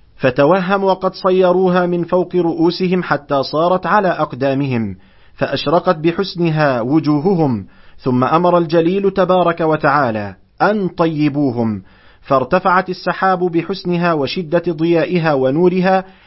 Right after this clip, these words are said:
لحمل ألوان الطيب من المسك وجميع طيب الجنان ما لم يجدوا مثل رائحته. فتوهمها تمطر عليهم والطيب يتساقط عليهم مطرا حتى على جباههم وثيابهم.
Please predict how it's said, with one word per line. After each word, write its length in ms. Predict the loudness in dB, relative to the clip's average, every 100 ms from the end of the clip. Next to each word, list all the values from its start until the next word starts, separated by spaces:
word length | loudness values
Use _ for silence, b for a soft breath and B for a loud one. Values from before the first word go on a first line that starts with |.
| B -6
لحمل 480 | -4 -2 -2 -2
ألوان 420 | -4 -2 0 0 -4
الطيب 480 | -8 -8 -8 -6
من 220 | -4 -2 0
المسك 400 | 0 -2 -6 -8
وجميع 680 | -6 -4 -4 -2 -2 -2 -2
طيب 300 | -4 -2 -2
الجنان 640 | -2 0 2 2 0 -6 b b b -2
ما 300 | 2 4 4
لم 200 | 2 2
يجدوا 540 | 2 2 0 2 2
مثل 260 | 0 0 2
رائحته. 720 | 2 2 0 -2 -2 -4 -8 -10 _ _ -6
فتوهمها 880 | -2 0 2 2 0 -2 0 0 0
تمطر 440 | -2 -4 -2 0
عليهم 640 | 2 0 0 -2 -4 -4 -4
والطيب 460 | -4 -4 -2 0 4
يتساقط 760 | 4 4 -2 -2 -2 -2 -2 2
عليهم 540 | 2 2 0 -2 0
مطرا 500 | 0 2 2 0 -4
حتى 360 | -6 -6 -2 -2
على 380 | 0 2 2 0
جباههم 720 | 0 0 0 0 -2 -2 -2
وثيابهم. 880 | -2 -2 0 0 2 0 -2 -4